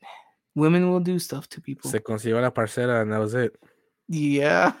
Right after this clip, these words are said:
Speaker 1: <laughs> Uh, but you know what? The interesting thing I did say is that two classmates are going up against each other, and that is Rauw Alejandro and Anuel, who were, uh, both went to the same high school.
Speaker 2: Oh,
Speaker 1: Um,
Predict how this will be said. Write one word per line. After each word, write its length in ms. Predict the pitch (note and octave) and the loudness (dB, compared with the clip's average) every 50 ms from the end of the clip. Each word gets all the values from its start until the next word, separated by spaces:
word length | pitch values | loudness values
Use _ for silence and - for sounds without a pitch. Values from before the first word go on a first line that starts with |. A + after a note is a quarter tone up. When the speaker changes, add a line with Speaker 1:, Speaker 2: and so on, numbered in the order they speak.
| - | -2
Speaker 1:
<laughs> 840 | - G#3+ - - - A3 G3+ - - - G#3+ - - - - G3+ - - _ _ _ - C4 C4 B3+ C4 C4 C4+ B3+ A#3+ A3+ G3+ - - | -2 -2 -2 -2 -2 -2 -2 0 -2 -2 -2 -2 -2 -2 -4 -4 -4 -4 _ _ _ -2 -2 -2 0 0 -2 -2 -2 -2 -4 -6 -6 0
Uh, 380 | - F#3+ F3+ F#3 F#3 F3 E3+ E3+ | 2 4 6 6 8 6 6 4
but 160 | E3 G#3 G3+ | 4 2 2
you 60 | A3 | 4
know 80 | A#3 B3+ | 6 6
what? 120 | C4 - | 4 4
The 80 | B3+ G#3+ | 4 0
interesting 380 | A3 G#3+ A#3 A3 - G#3 F#3+ | 0 0 -2 -4 -6 -6 -6
thing 160 | F#3 F3+ F3+ | -6 -4 -4
I 60 | F3 E3+ | -4 -4
did 240 | E3 F3+ F3+ F3+ | -2 -2 -4 -2
say 240 | - - F#3 D#3 D#3+ | -2 0 0 0 0
is 240 | E3 F#3 F#3 D#3 D#3 | 0 -2 -4 -4 -4
that 160 | E3 D#3 D3 E3+ - - | -4 -4 -4 -6 -8 -10
two 160 | - F#3 F#3+ | -8 -8 -8
classmates 540 | - - - D#3+ D#3 D3+ - D3 C#3+ C#3+ - | -6 -4 -4 -2 -2 -4 -4 -8 -8 -8 -8
are 60 | C#3 | -8
going 200 | C3+ C3 C3 C3 | -8 -6 -6 -6
up 140 | C3 C3 - | -8 -8 -10
against 260 | - C3 B2+ C#3+ F3 | -10 -10 -10 -12 -12
each 140 | E3+ - C#3+ | -10 -8 -8
other, 180 | C3 C3+ C3 | -6 -4 -4
and 160 | - - C#3 C#3 | -4 -2 -2 -2
that 100 | C#3 C#3+ | 0 -2
is 160 | C#3 C3+ - - - | -2 -4 -6 -8 -8
Rauw 300 | D#3 D3 C#3+ C#3+ D3+ E3 | -4 0 2 4 4 6
Alejandro 580 | E3+ F3 E3 D#3 D#3+ D3+ D#3 D#3 D3+ D3 D3 - - | 6 4 4 4 2 2 2 0 0 0 -2 -4 -4
and 220 | - C3+ C3+ C3+ - | -2 -2 0 0 -2
Anuel, 360 | - C#3 C3+ C3+ C3+ C3+ C#3+ | -2 -2 0 0 0 0 -2
who 180 | - - C#3 | -4 -8 -6
were, 360 | C3+ C#3 C3+ B2+ C3 C#3 - - - | -2 -2 0 0 -2 -2 -4 -6 -4
uh, 160 | C3+ C3 C3 | -4 -4 -2
both 280 | E3 D#3+ D3+ D#3+ D#3+ - | 0 0 0 0 0 0
went 140 | E3 E3 | -4 -2
to 60 | - C#3+ | -2 -2
the 60 | C#3+ | -2
same 240 | - - D3 C#3+ D#3+ | 0 0 0 0 0
high 180 | - - D#3+ | 0 -2 -2
school. 400 | F3 - - - - G#2 A2 - _ _ _ _ _ _ _ _ _ _ _ _ _ _ _ - - - | -4 -4 -6 -10 -10 -12 -12 -12 _ _ _ _ _ _ _ _ _ _ _ _ _ _ _ -8 -4 0
Speaker 2:
Oh, 200 | B2+ D#3+ D#3+ B2+ | 0 2 0 0
Speaker 1:
Um, 220 | G#2+ - - - | -2 -4 -8 -10